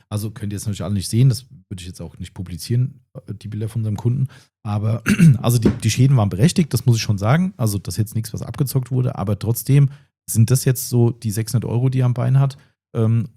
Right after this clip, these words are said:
abzüglich der Kosten, die bei uns waren. Äh, wenn er das dann gegenrechnet, was die anderen Schäden noch gewesen wären.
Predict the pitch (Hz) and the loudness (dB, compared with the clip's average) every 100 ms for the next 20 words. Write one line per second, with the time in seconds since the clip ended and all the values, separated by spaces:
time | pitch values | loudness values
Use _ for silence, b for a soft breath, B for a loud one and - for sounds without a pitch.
0 | - - - - - - 120 110 - 107 | -16 -16 -12 -10 -4 -2 -2 -2 -2 -4
1 | - 110 110 98 98 131 143 151 147 147 | -2 -2 -2 -2 -2 0 0 2 2 2
2 | 143 - 117 113 135 107 104 113 - 104 | -2 -4 -2 -2 -2 -2 -2 -2 -2 -2
3 | 104 123 120 123 113 107 104 - 113 120 | -2 -4 -2 -2 -4 -4 -6 -6 -4 0
4 | 147 127 117 110 104 - 98 101 104 104 | 0 0 -2 -2 -2 -4 -4 -2 -2 0
5 | 110 | -2